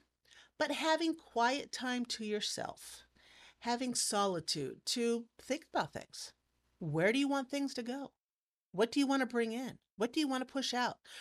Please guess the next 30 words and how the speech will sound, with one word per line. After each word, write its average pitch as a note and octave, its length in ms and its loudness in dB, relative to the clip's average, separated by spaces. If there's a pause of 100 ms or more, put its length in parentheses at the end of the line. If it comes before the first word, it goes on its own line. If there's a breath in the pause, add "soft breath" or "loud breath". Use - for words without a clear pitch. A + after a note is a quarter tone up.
We're A#3 80 0
still C4+ 220 4
in C#4 60 4
Mercury B3 260 0
retrograde. A3 540 2 (800)
So, G#3+ 480 8 (300 loud breath)
you G#3+ 100 -2
know, G#3+ 320 6
it's F#3 200 -2
important F#3+ 420 0
you F3+ 60 0
don't, F3 260 0 (380)
you C3 80 -10
know, - 60 -12
start, - 600 4
start - 380 -2
something C3+ 520 -6 (840)
new D#3 440 -2 (160)
right D3 240 -2
now, D3+ 340 -6 (840 loud breath)
um, F3 260 4
'cause E3+ 200 -4
we F#3 100 0
are G#3 160 6
still E3 240 0
Mercury C#3+ 300 -4
retrograde. C3 600 -6 (140)
But B3+ 600 -2 (500)
in A3+ 180 -2
solitude, G#3 960 0